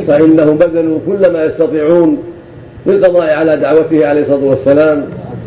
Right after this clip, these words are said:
والحيلولة بينه وبين نشر الدين وإظهار الإسلام في مكة والمدينة،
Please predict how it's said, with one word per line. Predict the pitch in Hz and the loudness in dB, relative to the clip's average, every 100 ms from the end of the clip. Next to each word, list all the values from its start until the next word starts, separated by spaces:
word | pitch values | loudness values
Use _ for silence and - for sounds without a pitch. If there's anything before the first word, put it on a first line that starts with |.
| 113 120 113 110 - | -12 -10 -12 -10 -2
والحيلولة | 147 113 165 180 185 | 0 2 2 4 2
بينه | 170 185 180 160 | 2 0 2 2
وبين | 165 180 185 170 156 - - - - - | 2 2 2 2 -2 -8 -16 -20 -14 -2
نشر | 160 143 | -2 2
الدين | 160 131 185 185 143 - - - - - - - - - | 0 2 2 2 0 -6 -18 -18 -20 -20 -20 -20 -14 -2
وإظهار | 151 156 170 175 | 2 2 2 0
الإسلام | 170 165 - 180 190 175 151 - - - - - - - - - - | -2 -4 0 2 2 0 -4 -12 -16 -20 -20 -20 -20 -20 -20 -10 -2
في | 202 | 0
مكة | 202 - 190 175 | 2 0 0 2
والمدينة، | 165 143 127 147 | 0 -2 -6 -8